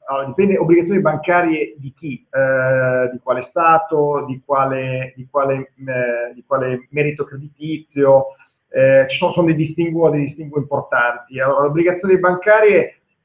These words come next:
sono, si dividono come tutte le obbligazioni corporate, eh, in obbligazioni subordinate, che sono quelle che hanno un, eh, in caso di problemi della banca sono le prime a, come dire, a essere attaccate per,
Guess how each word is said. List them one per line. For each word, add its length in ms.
sono, 720
si 80
dividono 480
come 300
tutte 220
le 60
obbligazioni 540
corporate, 640
eh, 360
in 120
obbligazioni 920
subordinate, 1120
che 100
sono 200
quelle 200
che 80
hanno 180
un, 340
eh, 500
in 120
caso 220
di 140
problemi 520
della 200
banca 360
sono 220
le 120
prime 380
a, 440
come 120
dire, 160
a 60
essere 600
attaccate 1160
per, 280